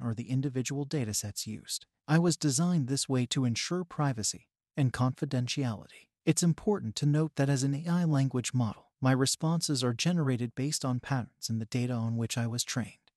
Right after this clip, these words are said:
I don't have consciousness, personal opinions, or the ability to selectively avoid answering certain questions or topics intentionally. My primary goal is to provide useful and relevant information to the best of my abilities within the scope of my training data.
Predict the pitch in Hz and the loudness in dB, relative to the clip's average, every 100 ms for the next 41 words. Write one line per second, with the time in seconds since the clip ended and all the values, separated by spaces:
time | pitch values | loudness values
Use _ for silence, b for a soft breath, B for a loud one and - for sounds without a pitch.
0 | _ - 139 185 175 175 - 180 165 117 | _ 0 4 4 2 0 0 0 0 -2
1 | - 104 - - - 170 170 175 170 170 | -6 -8 -10 -12 0 2 2 0 0 -2
2 | - 139 98 - _ _ - 151 135 127 | -2 -2 -2 -10 _ _ 2 4 4 2
3 | 127 165 131 123 139 - 131 147 - 180 | 2 2 2 0 -2 -2 0 -2 -2 -4
4 | 160 143 113 131 135 131 131 - 113 110 | 0 0 0 0 2 0 0 -2 -4 -2
5 | - 151 151 127 - 117 - - _ - | -2 -2 -2 -4 -2 -4 -4 -10 _ -6
6 | 127 - 123 123 147 - 151 143 131 110 | -6 -2 -2 -2 -4 -2 -2 -2 -2 -2
7 | 110 98 - _ _ - 147 - 190 190 | -6 -8 -12 _ _ 2 2 2 -2 0
8 | 147 117 110 117 107 135 - 156 156 139 | 0 0 -2 -4 -4 -4 -2 -2 0 2
9 | 139 143 139 131 - - - _ _ - | 0 0 -4 -4 -6 -12 -20 _ _ 2
10 | 135 131 170 190 151 160 151 139 139 139 | 4 6 4 4 2 0 -2 0 0 2
11 | 127 117 113 117 113 147 170 - 135 127 | 0 -2 -2 -2 -2 -2 -4 -4 -2 -2
12 | 123 107 131 113 - _ - 120 131 123 | -2 -2 -2 -4 -8 _ -8 -4 -2 0
13 | - - 143 147 123 117 123 - 120 107 | -2 -2 -2 -2 -4 -4 -2 -2 -2 -2
14 | 104 104 87 | -4 -8 -10